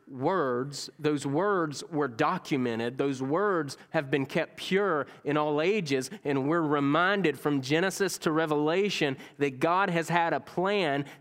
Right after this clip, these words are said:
to send his son in the incarnation to rescue his people. And so as we go through the story of the Bible,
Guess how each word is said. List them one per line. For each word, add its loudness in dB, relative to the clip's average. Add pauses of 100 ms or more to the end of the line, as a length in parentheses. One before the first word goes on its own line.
to 0 (220)
send 0
his 0
son 0
in 2
the 2
incarnation 0 (200)
to 2
rescue 0
his -2
people. -4 (360)
And -4
so 2
as -2
we 0
go 0
through 0
the -2
story 0
of -2
the 0
Bible, 0